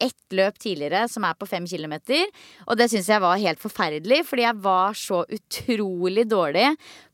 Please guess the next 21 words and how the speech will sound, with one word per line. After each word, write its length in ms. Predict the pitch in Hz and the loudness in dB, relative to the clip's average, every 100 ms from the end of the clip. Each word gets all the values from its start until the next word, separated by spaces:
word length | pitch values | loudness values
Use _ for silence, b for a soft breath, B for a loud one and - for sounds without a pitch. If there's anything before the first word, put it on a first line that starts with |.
| - | 2
på 140 | 220 - | 4 4
å 80 | |
disponere 560 | 208 226 - 202 160 185 | 2 0 0 2 2 0
kreftene 460 | 208 196 - 220 330 370 | -2 -4 0 2 2 2
at 160 | 233 - | 0 0
jeg 80 | 220 | -2
på 160 | 240 | -2
et 80 | 247 - | -2 -4
tidspunkt 560 | 180 - 233 254 - - b b b b | -8 -4 -2 -2 -4 -20 b b b b
rett 300 | 226 214 - | 0 0 0
og 0 | |
slett 520 | 247 220 214 _ - - - | -2 2 0 _ -20 -12 0
holdt 240 | 233 175 _ 185 | 2 2 _ 2
på 60 | 196 | 4
å 320 | 214 - - 190 180 | 4 0 0 2 2
kollapse. 640 | 233 214 185 - - - 330 | 0 0 -2 -4 -6 2 2
Så 80 | 440 | 4
jeg 120 | 320 359 | 4 4
husker 300 | - - 254 | 2 -4 -4
faktisk 340 | 269 196 | -4 -4
at 80 | 262 | -4